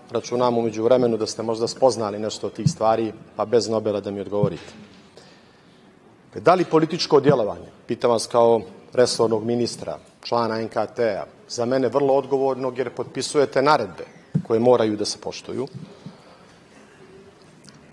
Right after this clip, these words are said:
da li političko djelovanje tokom kampanje, Crna Gora je u izbornoj kampanji odlukom o raspisivanju izbora,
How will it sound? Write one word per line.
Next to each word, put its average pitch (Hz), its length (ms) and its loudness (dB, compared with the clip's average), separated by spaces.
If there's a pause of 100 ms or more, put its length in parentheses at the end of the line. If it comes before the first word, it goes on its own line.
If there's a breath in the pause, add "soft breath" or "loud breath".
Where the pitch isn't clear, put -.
(120)
da 139 140 6
li 190 120 4
političko 175 600 4
djelovanje 113 600 2 (1040)
tokom 139 300 4
kampanje, 120 540 2 (440)
Crna 127 240 2
Gora 123 220 6
je 120 80 6
u 131 40 2
izbornoj 120 380 2
kampanji 120 500 2
odlukom 113 420 2
o 101 40 -6
raspisivanju 104 640 -2
izbora, 107 440 -4